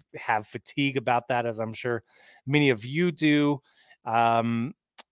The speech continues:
so the, kind of a good period of time in the N B A as well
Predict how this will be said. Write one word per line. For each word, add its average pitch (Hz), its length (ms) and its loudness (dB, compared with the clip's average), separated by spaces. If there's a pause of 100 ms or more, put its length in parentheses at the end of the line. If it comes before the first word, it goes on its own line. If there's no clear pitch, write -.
(120)
so 139 640 6
the, 151 160 -12 (120)
kind 196 180 4
of 196 80 0
a 185 60 -4
good 165 320 2
period 170 320 0
of 151 80 -8
time 143 640 0 (680)
in 156 240 2
the 143 200 2
N 139 120 2
B 131 200 0
A 131 220 4
as 104 180 -4
well 127 580 2